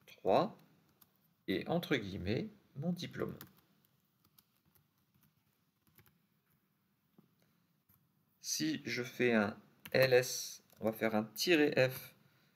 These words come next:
ici pour pouvoir bien repérer qu'est-ce qui est dossier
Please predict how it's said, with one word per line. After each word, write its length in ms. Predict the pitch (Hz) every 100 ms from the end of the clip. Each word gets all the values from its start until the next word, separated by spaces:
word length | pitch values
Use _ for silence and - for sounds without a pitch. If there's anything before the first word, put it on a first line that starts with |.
| _ _ _ _
ici 340 | - - 131
pour 220 | 131 - -
pouvoir 480 | 101 107 120 135 - _ _ -
bien 260 | 110 147
repérer 560 | 143 120 120 123 131 143 -
qu'est-ce 220 | - 107
qui 180 | - -
est 60 | 110
dossier 600 | 107 120 - - 131